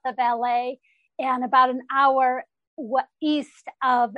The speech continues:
Orange County, California. So we're kind of the hidden valley. Um, we're known for big wine country, which is really great. So we get all types of individuals and people that, um,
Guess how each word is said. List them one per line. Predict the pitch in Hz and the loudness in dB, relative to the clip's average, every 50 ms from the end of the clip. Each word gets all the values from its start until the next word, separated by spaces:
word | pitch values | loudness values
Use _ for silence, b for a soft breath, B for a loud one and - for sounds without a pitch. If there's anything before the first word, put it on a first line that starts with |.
| - _ _ | -18 _ _
Orange | - 269 269 262 262 247 - - | -2 -2 -2 -2 -2 -6 -12 -4
County, | - 262 254 254 254 247 | 0 0 0 0 -2 -6
California. | 240 _ - 233 226 226 226 _ _ 247 233 233 233 226 226 | -10 _ -4 -4 -4 -4 -6 _ _ -6 -6 -6 -8 -12 -12
So | - - - 254 | -10 -4 -2 0
we're | 247 240 233 | 0 0 -2
kind | _ - 269 269 269 | _ 0 0 0 0
of | 269 226 | -2 -2
the | 254 247 | -2 -2
hidden | - - - 277 247 285 277 233 | -2 0 -4 -2 -2 -2 0 0
valley. | 240 226 233 233 226 233 - - 240 _ B B B B B B - | 2 2 2 2 2 0 -6 -8 -12 _ B B B B B B 2
Um, | 254 254 254 247 254 | 2 4 4 2 0
we're | 269 262 262 - - | 0 0 0 -2 -4
known | 254 247 277 277 269 277 277 294 277 _ - | -10 -2 0 2 2 2 0 -4 -6 _ 0
for | 269 262 254 254 - _ | 2 2 2 0 -2 _
big | - 269 277 226 | -2 -2 -2 -2
wine | 269 262 262 254 262 269 269 | -2 0 0 0 0 -2 -8
country, | _ - 254 233 _ _ 247 240 | _ -10 -10 -10 _ _ -10 -8
which | 208 233 233 - - | -6 -8 -8 -8 -6
is | 233 240 220 - _ _ _ _ 240 | -8 -8 -8 -10 _ _ _ _ -4
really | 214 262 254 254 247 247 240 | 0 2 2 4 2 0 -2
great. | 202 - 233 233 233 233 254 254 _ | -2 -2 0 0 0 0 -2 -8 _
So | - - 247 240 233 233 233 | -6 0 2 4 4 2 0
we | 233 254 254 | -2 -6 -6
get | 202 - 254 262 254 _ | -2 0 0 0 0 _
all | 262 247 254 269 277 _ _ _ | 0 0 2 2 0 _ _ _
types | 262 262 262 _ _ _ | -4 -4 -4 _ _ _
of | 269 262 254 247 214 _ _ | -8 -8 -8 -8 -12 _ _
individuals | 269 269 247 254 214 233 233 214 247 254 254 247 254 254 254 254 247 - _ - | -8 -6 -4 -2 -4 -4 -6 -4 -2 -2 0 2 2 2 0 -2 -4 -10 _ -14
and | 233 240 233 220 220 220 220 226 226 - _ | -8 -6 -4 -4 -2 -4 -4 -4 -8 -12 _
people | - 277 - 277 254 | -14 -10 -6 -6 -2
that, | 208 233 226 220 _ _ _ 269 | 0 0 -2 -2 _ _ _ -4
um, | 240 240 240 233 240 208 | -2 -2 -2 -2 -4 -12